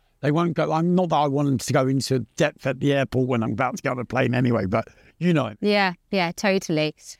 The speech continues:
Speaker 2: That, that part of your life then is over. You,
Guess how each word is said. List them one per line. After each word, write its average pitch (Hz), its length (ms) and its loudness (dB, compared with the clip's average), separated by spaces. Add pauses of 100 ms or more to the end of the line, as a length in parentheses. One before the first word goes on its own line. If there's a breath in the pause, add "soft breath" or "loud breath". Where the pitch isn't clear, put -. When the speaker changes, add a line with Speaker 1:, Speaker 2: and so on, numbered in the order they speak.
(720)
Speaker 2:
That, 262 320 0
that 269 160 0
part 269 180 -2
of 277 80 -2
your 302 140 2
life 233 420 0 (160)
then 214 220 0
is 208 100 -2
over. 190 480 0
You, 226 400 0